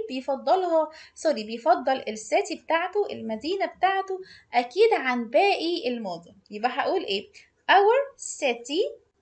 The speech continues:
is the، ما ننساش يا ميس مروة، ده في the هنا عشان مختارهاش تاني،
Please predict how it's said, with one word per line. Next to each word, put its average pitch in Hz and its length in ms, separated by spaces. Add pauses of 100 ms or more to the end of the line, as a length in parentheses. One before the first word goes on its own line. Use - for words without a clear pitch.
(120)
is 381 560
the، 480 420
ما 269 100
ننساش 254 480
يا 277 60
ميس 302 240
مروة، 339 280
ده 226 100
في 330 280
the 311 60
هنا 349 260
عشان 247 260
مختارهاش 233 580
تاني، 320 360